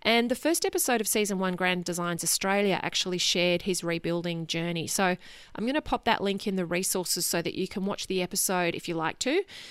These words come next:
um, before hearing his story here on the podcast. So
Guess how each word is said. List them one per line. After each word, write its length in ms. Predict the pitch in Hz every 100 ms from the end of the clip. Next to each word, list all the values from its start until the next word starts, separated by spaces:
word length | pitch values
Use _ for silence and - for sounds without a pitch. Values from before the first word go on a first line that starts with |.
| - -
um, 200 | 214 208
before 320 | 208 214 196
hearing 300 | 208 190 175
his 120 | 180
story 320 | - 180 165
here 220 | 170 170
on 80 | 160
the 80 | 165
podcast. 640 | - 165 - - - -
So 300 | - 185 175